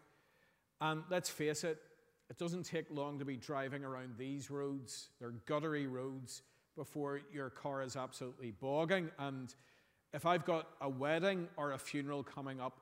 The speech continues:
I always try and get into Ballymena and get the car washed, but it doesn't always happen. And you can be absolutely sure that the time when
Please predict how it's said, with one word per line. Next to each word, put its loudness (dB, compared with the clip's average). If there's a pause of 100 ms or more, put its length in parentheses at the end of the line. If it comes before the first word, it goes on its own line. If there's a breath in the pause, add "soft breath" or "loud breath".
I -2
always 2
try -4 (500 soft breath)
and -6
get 0
into -4
Ballymena -4
and -6
get -8
the -6
car -4
washed, -6
but 0
it -6
doesn't -4
always -6
happen. -4 (320 loud breath)
And 2
you 6
can -2
be 4
absolutely 6
sure 0
that -6
the -8
time 0 (500 loud breath)
when -2